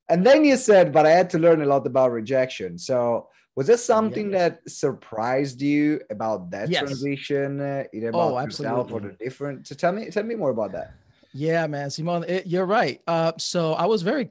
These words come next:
Speaker 2: cocky. All right. This was back in, I, when I left, it was like ninety-nine or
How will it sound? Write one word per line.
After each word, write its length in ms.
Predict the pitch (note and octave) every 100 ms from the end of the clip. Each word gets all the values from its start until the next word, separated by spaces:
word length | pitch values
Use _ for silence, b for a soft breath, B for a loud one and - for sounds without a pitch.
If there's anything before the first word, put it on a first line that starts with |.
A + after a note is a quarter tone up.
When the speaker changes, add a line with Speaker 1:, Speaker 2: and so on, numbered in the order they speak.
| _
Speaker 2:
cocky. 720 | - - A2 C3 - D#2+ G2+ _ _ -
All 80 | G#2
right. 260 | G2+ A#2+
This 200 | D3+ G#3
was 120 | G3 B2+
back 440 | B2 C3+ C#3+ D#3
in, 640 | C#3 C3 C3 B2+ A#2+ A#2
I, 320 | A2 C3 C3 A2+
when 340 | C3 A2+ B2 B2+
I 80 | A#2+ B2+ B2+ B2+ _
left, 320 | D3 C3 -
it 80 | C3
was 160 | B2 B2
like 160 | A2+
ninety-nine 640 | C3 C#3 C3+ B2 A#2 A2
or 80 | G2